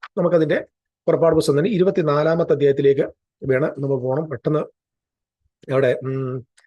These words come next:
ഇരുപത്തിനാലിന്റെ ഒന്ന് മുതലാണ് വായിക്കുന്നത്. ചില വാക്യങ്ങൾ ഞാൻ വായിക്കുന്നു. പിന്നെ ഈ മോശയോട് ദൈവം പറയുകയാണ്, "നീ, നീയും അഹ്റോനും നാദാബും അബീഹും ഇസ്രായേൽ മൂപ്പന്മാരിൽ എഴുപത് പേരും യഹോവയുടെ അടുക്കൽ കയറി വരണം." അപ്പൊ യഹോവ എവിടെ നിന്ന് ഇറങ്ങി വരുന്നു? പർവ്വതത്തിൽ നിന്ന്,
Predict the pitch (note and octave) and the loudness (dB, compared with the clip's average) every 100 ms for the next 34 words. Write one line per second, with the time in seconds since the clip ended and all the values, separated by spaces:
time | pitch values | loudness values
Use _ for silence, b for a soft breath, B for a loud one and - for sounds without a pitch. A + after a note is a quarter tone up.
0 | b b _ - D#3+ D#3 D#3 D#3 D3 C#3+ | b b _ -2 0 2 0 2 0 2
1 | D#3+ D3 C#3 C3+ C3 D3 F3+ F3+ D3+ D3 | 2 2 2 0 0 -2 0 2 2 2
2 | D3 C3+ C3 B2+ B2 B2+ F3 - D3+ C#3+ | 0 0 0 -2 -2 -4 -6 -6 -4 0
3 | C#3+ C#3 C#3 D3 C3+ C#3 C#3 C3+ C3 F3+ | 0 0 0 2 2 2 0 -2 -2 -2
4 | C#3 G3 - b b _ D#3+ F#3 D#3 C#3+ | -2 -4 -8 b b _ 0 2 2 2
5 | D#3 D#3+ C#3 C#3 D3 F3 C#3+ D3+ C3+ D3+ | 2 2 2 0 0 0 0 0 0 -2
6 | C#3+ D3 D#3+ C#3+ C3+ C#3 C#3+ D#3 - C3 | 0 0 0 0 -2 0 0 -2 0 0
7 | D3+ D3+ C3 D3+ G3 D3 C#3+ C#3 B2 A#2+ | 2 2 2 2 0 2 4 4 0 -2
8 | D#3+ B2 A#2 G#2 - _ _ _ _ _ | -2 0 0 -2 -10 _ _ _ _ _
9 | _ _ _ _ _ _ _ _ _ _ | _ _ _ _ _ _ _ _ _ _
10 | _ _ - D3 D3 C3+ F#3+ G3+ F3+ F3 | _ _ -4 2 2 4 4 4 4 2
11 | D#3 D#3 D#3+ C#3 D3 D3+ D3+ E3+ | 2 2 0 2 2 2 2 0